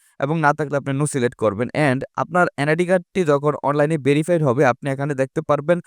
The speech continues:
আপনার এনআইডি কার্ড থেকে আপনার নাম, জন্ম তারিখ এবং আপনার পিতামাতার নাম ইত্যাদি তথ্যগুলো অটোমেটিক্যালি জেনারেট হয়েছে, যেটা হচ্ছে ইতিপূর্বে ছিল না। এবং এই সিস্টেমটি আমি মনে করি যে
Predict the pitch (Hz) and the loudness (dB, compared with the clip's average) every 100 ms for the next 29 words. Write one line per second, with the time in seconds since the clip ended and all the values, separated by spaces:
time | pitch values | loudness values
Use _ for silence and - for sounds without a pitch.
0 | - - - 127 139 135 - 143 151 160 | -14 -12 -8 -4 -4 -4 -4 -2 -2 -4
1 | 165 160 160 - 160 139 117 127 135 127 | -2 0 0 -2 -2 0 0 -2 -4 0
2 | 127 135 135 113 120 127 135 139 139 143 | 2 2 0 -4 -2 -2 -2 0 2 0
3 | - - 117 117 117 - 120 - 135 147 | -4 -6 -2 0 0 -2 -6 -4 -4 -4
4 | 139 147 147 139 117 123 - 165 185 175 | -2 0 0 0 -2 -4 -4 0 0 2
5 | 170 175 165 175 175 - 160 156 156 160 | 2 2 2 4 4 4 0 0 -4 -4
6 | 160 160 143 143 156 165 156 165 170 127 | -2 -2 0 -2 0 0 0 0 0 0
7 | 123 127 135 127 147 143 135 143 131 113 | 0 0 -2 -6 -6 -4 -2 -2 -2 -2
8 | 117 175 - _ _ - 147 170 - 190 | 0 0 -2 _ _ -4 -2 -2 -2 -2
9 | 202 - 208 185 202 156 147 156 160 160 | -2 -4 -4 -2 2 2 0 -2 -2 -2
10 | 165 170 156 | 0 0 2